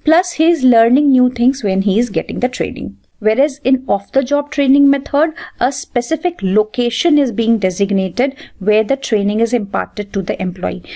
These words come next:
Now, the place where the training will be given can be near the workplace or the workstation of the employee, or it can be away from the workstation. That depends on the management. Now, conducting such training which is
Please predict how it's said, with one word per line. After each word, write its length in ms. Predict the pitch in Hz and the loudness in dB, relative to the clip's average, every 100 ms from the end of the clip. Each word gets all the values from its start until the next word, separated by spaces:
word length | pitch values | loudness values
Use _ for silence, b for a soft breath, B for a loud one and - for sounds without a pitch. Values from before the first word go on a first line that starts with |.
| B | B
Now, 60 | 240 | 0
the 360 | 269 208 190 _ | 0 -2 -14 _
place 380 | 254 262 349 - | -4 -2 -2 0
where 140 | 262 | 0
the 100 | 254 | 0
training 500 | 277 - 247 240 269 | -2 0 0 2 2
will 120 | 254 240 | 2 0
be 160 | 233 | 0
given 360 | 202 254 247 247 B B - | 0 0 0 -2 B B -2
can 260 | 233 240 | 0 0
be 300 | 247 285 285 - | 0 -2 -4 0
near 360 | 202 196 208 | 2 4 2
the 160 | 233 269 | 0 0
workplace 680 | 277 285 277 285 277 285 - | 0 -2 -4 -2 -2 -2 -6
or 320 | - 233 233 240 | -2 0 0 0
the 200 | 262 240 | 0 0
workstation 680 | 226 247 - - 247 262 262 | 0 -2 -2 -2 0 2 0
of 120 | 240 | 2
the 60 | |
employee, 360 | 254 247 247 269 B B | 2 2 0 -2 B B
or 80 | 359 | 0
it 140 | 370 | 0
can 200 | - 294 | -2 0
be 140 | 285 - | 0 0
away 320 | 240 220 233 | -2 0 0
from 260 | 247 226 202 | 0 -2 -2
the 100 | 196 | -2
workstation. 720 | 175 170 - 180 170 - 202 | -2 -4 -4 -6 -6 -2 -2
That 180 | 233 214 | -2 -2
depends 340 | 214 196 185 | -4 -4 -2
on 160 | 190 180 | -2 0
the 80 | 208 | 0
management. 640 | 180 113 113 - - - - B B B B | 0 -4 -6 -8 -10 -12 -20 B B B B
Now, 100 | 254 | -4
conducting 680 | - 233 233 233 - 359 370 | 0 0 2 -2 -4 -4 -4
such 480 | - 254 294 - | -2 -2 -2 -6
training 560 | - 240 226 262 220 202 B - | -4 0 2 2 0 -6 B -4
which 240 | 208 214 | -2 0
is 160 | 254 | -4